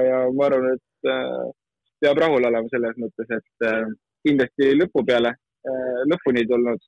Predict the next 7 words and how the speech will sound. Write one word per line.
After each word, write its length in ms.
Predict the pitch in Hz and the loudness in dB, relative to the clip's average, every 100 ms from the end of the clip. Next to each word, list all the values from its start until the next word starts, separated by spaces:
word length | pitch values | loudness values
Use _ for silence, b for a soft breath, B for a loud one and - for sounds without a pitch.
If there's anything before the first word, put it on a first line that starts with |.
| _ _ | _ _
ja, 220 | 120 120 117 | -4 -2 -2
ja 80 | 117 | -2
normaalsed 400 | 127 131 139 123 - | -2 0 -2 -4 -8
punktid, 380 | 135 127 110 87 110 | -8 -4 -4 -2 -2
äh, 160 | 107 113 117 110 104 92 _ _ _ _ _ - | 0 -2 -4 -8 -16 -20 _ _ _ _ _ 0
jätkab 320 | 139 - 123 | 0 0 0
liidrit 380 | 143 127 113 | 2 2 0